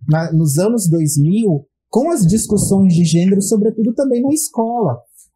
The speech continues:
Houve a inclusão da temática no currículo, é, na gestão do governo, é, Luiz Inácio Lula da Silva, quando ele, na,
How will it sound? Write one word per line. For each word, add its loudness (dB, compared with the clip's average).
Houve 2
a -2
inclusão 0
da 0
temática -2
no 0
currículo, 0
é, 0
na 0
gestão -2
do 2
governo, 0
é, 0
Luiz 0
Inácio 0
Lula 2
da 0
Silva, 0
quando 2
ele, 2
na, 2